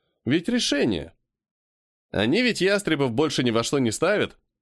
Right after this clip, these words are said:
Говорили, что разломают вас, как сухой хворост. Атаман бахает в себя кружку пива для храбрости. "Учти, змей, ты с нами в одной лодке. Поймают нас,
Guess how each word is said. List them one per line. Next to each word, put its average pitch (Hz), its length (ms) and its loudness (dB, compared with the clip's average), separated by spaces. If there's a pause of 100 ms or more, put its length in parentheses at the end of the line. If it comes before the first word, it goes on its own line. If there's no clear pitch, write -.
(100)
Говорили, 180 540 2
что 202 220 0
разломают 180 580 2
вас, 156 160 0
как - 180 -2
сухой 180 340 0
хворост. 117 480 0 (720)
Атаман 131 560 0
бахает 151 440 0
в - 60 -6
себя 131 220 0
кружку 135 380 -4
пива 123 260 0
для 110 140 0
храбрости. 101 580 -2 (840)
"Учти, 208 460 2
змей, 220 420 2 (340)
ты 180 180 4
с 175 100 -6
нами 202 280 2
в 156 100 2
одной 165 260 2
лодке. 131 480 -2 (380)
Поймают 127 580 2
нас, 165 380 0